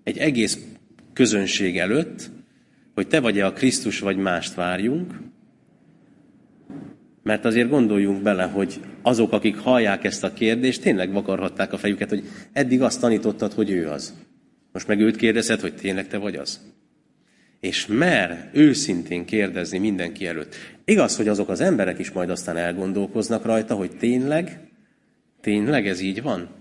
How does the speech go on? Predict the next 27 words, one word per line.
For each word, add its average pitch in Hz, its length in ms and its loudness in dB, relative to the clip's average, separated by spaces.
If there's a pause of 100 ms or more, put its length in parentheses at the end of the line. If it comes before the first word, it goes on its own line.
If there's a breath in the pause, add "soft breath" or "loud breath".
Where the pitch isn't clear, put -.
(400)
Hogy - 200 -6
tényleg 113 540 2
Jézus 113 360 0
az? 95 240 -4 (600 loud breath)
A 95 100 -2
fontos - 560 2
kérdésről 95 840 -4 (340)
kezdenek 92 460 -4
el 92 120 -2
beszélni. 85 420 -6
És - 140 -6
ez 123 180 0
a 92 180 -4 (320 loud breath)
következő 127 580 4
pont, 135 200 2
hogy 127 140 2
a 117 60 2
fontos 110 540 2
kérdésről. 87 640 -6 (680 loud breath)
Ott 208 180 6
van 139 140 2
egy 107 280 2 (100)
nyomorult 123 460 6
helyzetben 85 840 -2 (840)
János, 78 540 -4 (140)
a 123 100 2
börtönben, 87 840 2